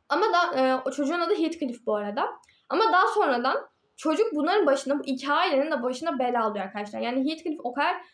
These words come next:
kötü birisi ki gerçekten çok aşırı toksik birisi. Kesinlikle hemen tedavi olması gereken birisi yani öyle söyleyeyim. E, kitap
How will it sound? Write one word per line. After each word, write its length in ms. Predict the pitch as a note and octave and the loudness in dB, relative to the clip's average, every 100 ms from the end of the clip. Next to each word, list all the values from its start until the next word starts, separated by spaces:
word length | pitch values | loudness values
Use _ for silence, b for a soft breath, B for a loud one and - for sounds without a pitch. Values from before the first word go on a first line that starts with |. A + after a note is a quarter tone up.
| B _ _ _ | B _ _ _
kötü 340 | - D4 E4+ | 0 0 0
birisi 360 | E4+ E4+ G4 C#4+ | -2 0 -2 -2
ki 100 | B3+ | 0
gerçekten 500 | C4 C4+ C#4 C4+ C4 | 2 2 2 0 0
çok 180 | D4 D4+ - | -4 -8 -2
aşırı 320 | B3+ C4 E4 | -2 -2 -8
toksik 460 | - C4 C4 C4+ A#3 | -2 -2 -2 -8 -8
birisi. 200 | A3 A#3 | -8 -6
Kesinlikle 420 | C4+ B3+ D4+ D4+ D#4 B B _ | -6 -6 -8 -10 -10 B B _
hemen 380 | C#4+ F#4 F#4 F4 | 0 2 2 0
tedavi 440 | D#4+ C#4+ D4 D4 | 0 2 4 4
olması 340 | D4 C#4 C4+ C4+ | 4 4 2 2
gereken 480 | C4 A#3 B3+ B3 A#3+ | 2 2 0 -2 -2
birisi 280 | A3 G#3+ A3 | -6 -8 -6
yani 260 | G#3+ A3 | -4 -2
öyle 200 | A3+ A3+ | -2 -4
söyleyeyim. 520 | A3+ A#3 G#3+ A3 F#4+ A#4 B B B B _ | -8 -6 -6 -6 -8 -12 B B B B _
E, 320 | A#3+ A#3+ A#3+ | 2 4 2
kitap 240 | A#3 - | 0 2